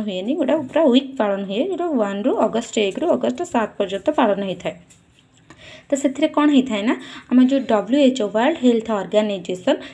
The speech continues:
ସେ କ'ଣ କରିଥାଏ ନା, ଇଣ୍ଟରନ୍ୟାସନାଲ ତରଫରୁ ଗୋଟେ ଥିମ୍ ଅର୍ଗାନାଇଜ୍ କରିଥାଏ। ସେ ଥିମ୍ ଅନୁଯାୟୀ ଆମର କ'ଣ ହେଇଯାଇଥାଏ ନା, ଯେଉଁ ହେଲ୍ଥର ଡେଭଲପମେଣ୍ଟ ହୁଏ, ଆମର ଚାଇଲ୍ଡ ହେଲ୍ଥ ଡେଭଲପମେଣ୍ଟରେ ସେଇଟା କ'ଣ କରିଥାଏ ନା,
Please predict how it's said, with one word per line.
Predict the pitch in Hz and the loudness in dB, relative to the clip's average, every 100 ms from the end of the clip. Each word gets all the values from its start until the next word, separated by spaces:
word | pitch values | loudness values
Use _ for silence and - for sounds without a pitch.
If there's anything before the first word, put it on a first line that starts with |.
| - | -8
ସେ | - | -6
କ'ଣ | 269 262 240 | 2 2 2
କରିଥାଏ | 196 - 208 202 | -2 -6 -4 -2
ନା, | 262 | 4
ଇଣ୍ଟରନ୍ୟାସନାଲ | 254 262 339 302 254 233 214 | 6 6 4 2 2 -2 -4
ତରଫରୁ | 208 202 180 - 247 | -2 -2 -4 -6 -2
ଗୋଟେ | 254 - 269 - _ _ _ - - | 0 0 -2 -4 _ _ _ -20 -20
ଥିମ୍ | - 269 269 262 | 4 4 6 -2
ଅର୍ଗାନାଇଜ୍ | 202 202 202 220 | -2 -2 -2 -4
କରିଥାଏ। | - 196 208 175 180 208 - - | -2 0 0 -4 -4 -8 -12 -6
ସେ | 311 | -2
ଥିମ୍ | 311 - 302 359 | -2 0 2 4
ଅନୁଯାୟୀ | 320 226 190 226 | 4 2 0 -2
ଆମର | 277 247 | 4 2
କ'ଣ | 220 233 | 2 -2
ହେଇଯାଇଥାଏ | 220 196 190 214 | -2 -2 -2 -2
ନା, | 247 440 | -2 -2
ଯେଉଁ | 311 269 | -2 2
ହେଲ୍ଥର | 240 247 254 220 320 - - - | 2 2 2 0 0 -6 -20 -2
ଡେଭଲପମେଣ୍ଟ | 208 208 254 247 240 | 0 6 8 8 6
ହୁଏ, | 208 196 233 392 226 | 0 0 0 0 -2
ଆମର | 220 233 | -2 -2
ଚାଇଲ୍ଡ | 240 214 196 240 | -2 -2 0 2
ହେଲ୍ଥ | 247 214 | 2 2
ଡେଭଲପମେଣ୍ଟରେ | 196 175 208 196 185 175 311 - - - | 0 -2 -6 -6 -8 -2 -2 -2 -12 -8
ସେଇଟା | - 180 202 | -4 -2 -2
କ'ଣ | 190 | -4
କରିଥାଏ | 185 185 233 | -8 -6 -2
ନା, | 311 | -2